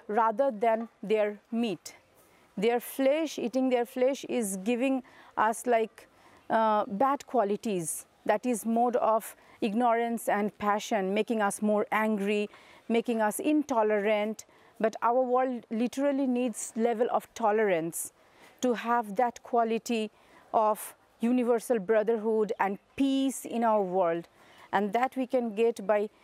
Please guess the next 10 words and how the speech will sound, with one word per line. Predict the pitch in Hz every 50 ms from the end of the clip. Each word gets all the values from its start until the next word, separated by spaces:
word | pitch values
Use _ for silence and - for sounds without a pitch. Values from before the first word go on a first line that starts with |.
| _ _ _ - - _
feeding | - - - 269 247 233 262 254
on | 220 214 214 220 220
their | 202 220 208 208 196 208 - _ _ _ _ _
milk. | 233 254 262 226 175 156 - - - - - - _ _ _ _ - - _ _ - - _ _ -
It's | 262 254 - - -
not | 277 285 285 240 214
that | 247 233 233 226 -
much | 262 269 254 -
expensive, | 262 214 - - - 254 220 202 202 - - 214 185 175 - - 208
because | 247 226 - 294 294 294 285 240 - -